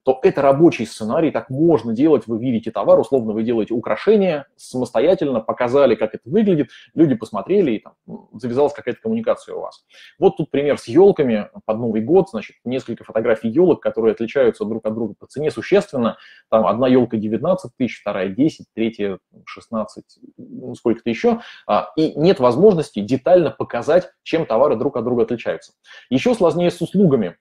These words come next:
когда вы продаете услугу, и вам нужно объяснить, почему нужно купить услугу по такой стоимости, в чем ваши конкурентные преимущества и, а, чем вы отличаетесь от, э, других товаров или услуг, которые есть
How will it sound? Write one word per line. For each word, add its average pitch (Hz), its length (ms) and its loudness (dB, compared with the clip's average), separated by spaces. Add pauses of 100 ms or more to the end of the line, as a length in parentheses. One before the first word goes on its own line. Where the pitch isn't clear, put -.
когда 117 240 0
вы 139 120 2
продаете 127 380 0
услугу, 156 420 0
и 120 40 4
вам 127 200 2
нужно 120 240 -2
объяснить, 131 640 -6 (400)
почему 147 420 -2
нужно 127 260 0
купить 131 280 -6
услугу 131 380 0
по 127 120 -4
такой 123 340 2
стоимости, 156 540 0
в - 60 -18
чем 151 280 -2
ваши 120 240 0
конкурентные 117 600 -4
преимущества 139 840 0 (180)
и, 131 460 4 (100)
а, 101 280 -4
чем 147 240 0
вы 135 180 6
отличаетесь 139 920 0 (100)
от, - 300 -2 (120)
э, 110 140 -2 (160)
других 143 520 4
товаров 113 400 2
или 104 80 -4
услуг, 180 320 2
которые 117 360 -2
есть 139 240 -2